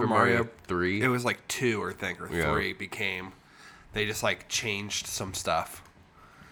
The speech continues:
Speaker 2: because they didn't wanna release it in America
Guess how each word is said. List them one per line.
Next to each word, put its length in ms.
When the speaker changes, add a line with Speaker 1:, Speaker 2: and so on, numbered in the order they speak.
Speaker 2:
because 360
they 100
didn't 160
wanna 200
release 520
it 240
in 160
America 720